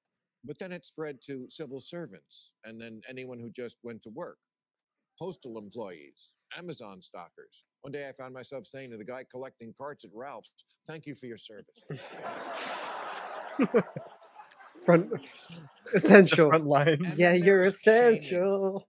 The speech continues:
Speaker 1: That definition has been rewritten to mean anything that suggests I'm not one hundred percent perfect. I'm not fat shaming when I call bullshit on the idea that a person can be healthy at any size.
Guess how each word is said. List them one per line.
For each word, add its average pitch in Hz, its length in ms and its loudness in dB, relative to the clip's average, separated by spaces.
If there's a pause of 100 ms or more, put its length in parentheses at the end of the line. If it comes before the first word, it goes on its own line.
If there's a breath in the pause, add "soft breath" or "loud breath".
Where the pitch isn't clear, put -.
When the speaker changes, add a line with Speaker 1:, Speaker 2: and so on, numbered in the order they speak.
(160)
Speaker 1:
That 180 300 -12
definition 131 600 -10
has 117 180 -14
been 117 220 -14
rewritten 120 680 -12
to - 100 -16
mean 127 360 -12 (180)
anything 214 420 -12
that 180 160 -12
suggests 151 640 -14 (120)
I'm 175 200 -14
not 147 240 -14
one 135 220 -16
hundred 127 300 -14
percent 107 400 -18
perfect. - 480 -20 (680)
I'm 220 140 -12
not 226 200 -14 (180)
fat 175 240 -14
shaming 101 440 -18 (240)
when 127 140 -18
I 131 120 -14 (100)
call 135 340 -14
bullshit 139 500 -14
on 113 120 -16
the 113 100 -14
idea 107 420 -12
that 98 140 -16
a 104 40 -14 (120)
person 139 380 -16
can 107 140 -16
be 101 180 -16
healthy 127 340 -16
at 104 100 -14
any 104 200 -16
size. 143 600 -18